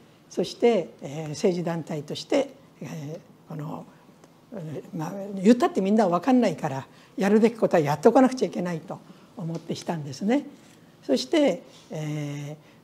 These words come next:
ー、その後いろいろ障害をして、そして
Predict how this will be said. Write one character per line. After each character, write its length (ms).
ー、 120
そ 120
の 120
後 420
い 80
ろ 100
い 60
ろ 80
障 320
害 240
を 80
し 100
て、 300
そ 120
し 80
て 400